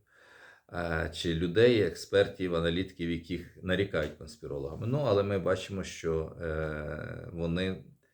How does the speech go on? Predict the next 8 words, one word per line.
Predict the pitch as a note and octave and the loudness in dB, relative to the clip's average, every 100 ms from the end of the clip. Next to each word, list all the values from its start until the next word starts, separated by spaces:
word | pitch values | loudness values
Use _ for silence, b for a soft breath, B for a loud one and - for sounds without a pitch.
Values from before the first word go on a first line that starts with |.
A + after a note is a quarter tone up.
| b b | b b
дуже | - F#2 E2 | -6 -4 -2
часто | E2 F2+ E2+ - E2+ | 0 0 0 -2 -4
мають | F2 E2 D#2+ | 0 0 0
рацію. | F#2+ D#2 - - - - B B B B B B B B B B B - | 2 2 -2 -10 -14 -18 B B B B B B B B B B B -8
Е, | F#2+ F2 F2 F2 F2 | 2 6 6 6 4
на | F2 F2+ | 2 2
відміну | F2+ G2 G#2+ F#2+ | 2 2 2 2
від | F#2 - - | 0 -4 -14